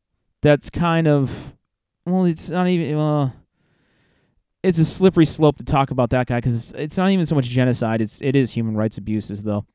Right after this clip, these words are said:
But, um, I just don't, e-, even if there's genocidal leaders out there, I don't think they're, uh,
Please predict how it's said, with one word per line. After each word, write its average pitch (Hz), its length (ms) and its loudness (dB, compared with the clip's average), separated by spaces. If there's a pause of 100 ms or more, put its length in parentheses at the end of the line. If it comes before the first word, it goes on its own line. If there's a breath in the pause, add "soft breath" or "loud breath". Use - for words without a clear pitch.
But, 165 460 4
um, 165 640 -2 (1080)
I 233 80 2
just 302 260 2
don't, 294 220 6
e-, 240 180 -4
even 277 220 2
if 262 80 2
there's 190 400 2 (400)
genocidal 180 720 4
leaders 156 320 4
out 156 160 4
there, 165 180 6
I 165 80 4
don't 165 160 0
think 170 160 0
they're, 143 460 6 (640)
uh, 156 100 -10